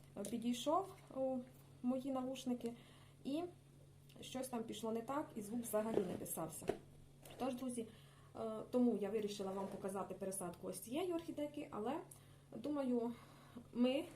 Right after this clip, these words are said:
вже зрозуміли, що і до чого, і нам зараз головне, е, в першу чергу мені головне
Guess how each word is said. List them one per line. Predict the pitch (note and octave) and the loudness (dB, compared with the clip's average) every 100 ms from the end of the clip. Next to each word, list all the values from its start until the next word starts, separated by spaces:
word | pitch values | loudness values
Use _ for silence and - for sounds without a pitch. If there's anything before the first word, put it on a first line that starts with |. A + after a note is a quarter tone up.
| - - | -14 -4
вже | B3 G#3 A3+ A3+ G#3 G#3 | -2 0 0 0 -2 -4
зрозуміли, | G#3 A#3+ A#3+ A#3+ G#3+ G3 | 2 6 8 8 6 2
що | - G#3+ | -2 -2
і | - | -2
до | G#3+ | -2
чого, | B3 E4+ E4 D4+ - - - | 0 0 0 -4 -10 -18 -4
і | A#3 | 2
нам | A#3 D4 C4+ | 4 4 2
зараз | A#3 B3+ A#3 | 2 2 0
головне, | G#3 G#3 G#3+ A#3+ | 0 0 2 0
е, | D#4 - - - G#3+ G#3 G3+ - - - - - - - | 0 -6 -16 -10 -6 -4 -6 -10 -16 -16 -20 -18 -18 -8
в | - | 4
першу | A#3+ A#3+ | 4 4
чергу | G#3 A3 G#3+ | -2 -2 0
мені | A#3 A#3 G3 F#3 | 2 2 0 0
головне | F#3+ G3+ A3+ C#4+ | -2 0 2 2